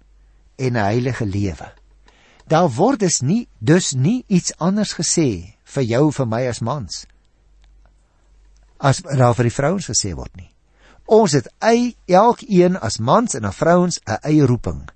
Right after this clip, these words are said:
'n terrein waar net 'n vrou kan beweeg of net 'n man. En te alle tye moet ons daardie eie terrein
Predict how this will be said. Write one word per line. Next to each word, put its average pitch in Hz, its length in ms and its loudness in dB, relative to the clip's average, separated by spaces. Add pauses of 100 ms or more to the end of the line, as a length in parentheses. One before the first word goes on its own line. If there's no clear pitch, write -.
(380)
'n - 180 2
terrein 170 680 4 (1000)
waar 117 360 -2
net 131 240 -4
'n 139 40 -4
vrou 123 280 0
kan 110 160 -4
beweeg 98 340 -4
of 85 100 -8
net 95 240 -6
'n 139 80 -6
man. 69 200 -8 (1200)
En 131 260 4
te 143 220 2
alle 277 280 2
tye 92 340 -4 (580)
moet 113 260 -4
ons 110 160 -2
daardie 104 400 -2
eie 233 300 0
terrein 80 480 -6